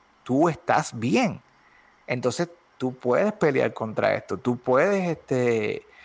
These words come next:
parar la, pa-, parar la depresión al punto de tú sentirte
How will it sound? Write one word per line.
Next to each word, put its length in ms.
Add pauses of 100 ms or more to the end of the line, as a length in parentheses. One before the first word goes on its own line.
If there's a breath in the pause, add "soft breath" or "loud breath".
(960 loud breath)
parar 320
la, 340
pa-, 340 (680)
parar 280
la 120
depresión 420
al 140
punto 320
de 120
tú 140
sentirte 680